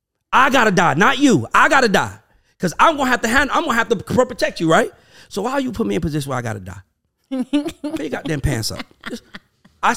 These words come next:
Speaker 1: it's for me, it's for me, let me see it. If it's for me and me only, then I should be the only one to see it.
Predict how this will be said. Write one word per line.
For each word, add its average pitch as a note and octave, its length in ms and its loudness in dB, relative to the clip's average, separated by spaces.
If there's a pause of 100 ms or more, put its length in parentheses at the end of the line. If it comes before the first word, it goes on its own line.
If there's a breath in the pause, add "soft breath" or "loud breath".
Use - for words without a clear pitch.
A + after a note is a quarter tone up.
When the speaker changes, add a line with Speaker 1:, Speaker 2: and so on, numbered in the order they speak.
(120)
Speaker 1:
it's A3+ 140 -2
for A3+ 100 -2
me, C#4 160 2
it's B3 100 0
for A3+ 80 -2
me, C4 140 -4
let B3 160 0
me A#3 60 4
see A#2+ 240 -2
it. - 140 -20 (460)
If G#3 100 -4
it's B3+ 120 -6
for B3+ 60 -2
me D#4 180 -2
and C#4+ 120 0
me D4+ 140 0
only, D#4 220 -2
then B3 140 -2
I A3+ 80 -2
should G#3 140 -10
be G#3+ 80 -10
the G3+ 60 -2
only F#3+ 120 0
one E3+ 140 0
to C#3 60 -6
see G#2+ 180 -10
it. - 100 -20